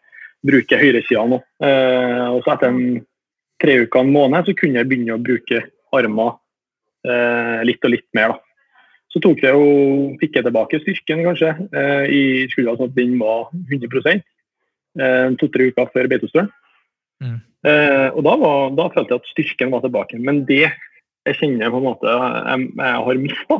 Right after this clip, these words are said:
Speaker 1: og som jeg har manglet etterpå, og som har blitt bedre og bedre, det er den her, kalle den her eksplosiviteten og den her hurtigheten da, i,
Speaker 2: Ja.
Speaker 1: eh, i overkroppen.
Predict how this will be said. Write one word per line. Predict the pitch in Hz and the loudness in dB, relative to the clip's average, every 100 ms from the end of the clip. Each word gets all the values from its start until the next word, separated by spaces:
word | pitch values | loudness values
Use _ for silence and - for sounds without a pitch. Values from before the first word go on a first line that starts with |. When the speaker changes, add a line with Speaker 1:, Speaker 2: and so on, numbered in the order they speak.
| - | -2
Speaker 1:
og | 175 | -4
som | 135 | 0
jeg | 131 | 2
har | 131 | 2
manglet | 143 139 123 185 | 2 2 2 2
etterpå, | - 127 139 - _ _ - | 0 0 0 -2 _ _ -4
og | 131 | 0
som | 127 123 | 2 2
har | 117 135 | 4 2
blitt | 147 - 135 | 0 -2 -2
bedre | 117 110 113 | 0 0 0
og | |
bedre, | 135 151 180 _ _ _ _ | -2 -2 -4 _ _ _ _
det | 131 175 | 0 2
er | 131 | 2
den | 131 | 2
her, | 123 117 113 - _ _ _ _ _ _ _ _ | 0 -2 -4 -12 _ _ _ _ _ _ _ _
kalle | - 120 117 117 120 | 0 2 2 0 -2
den | 120 | -2
her | 117 - | -2 -4
eksplosiviteten | - - - 120 - 117 110 107 - 127 | -6 -4 -2 -2 0 -2 0 -4 -4 -6
og | 123 | -4
den | 120 | -4
her | 110 110 104 _ _ _ _ - | -4 -6 -8 _ _ _ _ -2
hurtigheten | 156 - _ - - - | -2 -2 _ -2 -2 0
da, | - - _ _ - | 0 -2 _ _ -6
i, | 147 | -2
Speaker 2:
Ja. | 135 127 127 131 | 2 2 0 0
Speaker 1:
eh, | 131 135 | 0 4
i | 143 | 4
overkroppen. | 117 - - 120 | 2 0 -2 -2